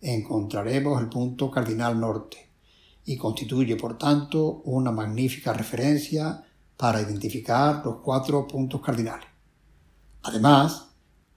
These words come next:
la altura de la polar sobre el horizonte, expresada en grados, coincide con la latitud del lugar donde nos encontremos.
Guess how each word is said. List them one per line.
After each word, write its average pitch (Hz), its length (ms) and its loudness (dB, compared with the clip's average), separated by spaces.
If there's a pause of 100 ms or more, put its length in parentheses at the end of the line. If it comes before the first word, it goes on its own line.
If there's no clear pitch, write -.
(220)
la 117 200 -4
altura 123 440 4
de 110 80 4
la 104 100 2
polar 120 320 4
sobre 107 260 -2
el 117 60 -2
horizonte, 127 800 0 (180)
expresada - 500 -4
en 117 80 -2
grados, 131 600 0 (240)
coincide 165 800 6
con 143 340 6
la 127 140 6
latitud 123 640 0
del 127 160 2
lugar 113 680 0 (160)
donde 135 520 2
nos 127 260 -2
encontremos. 120 840 -2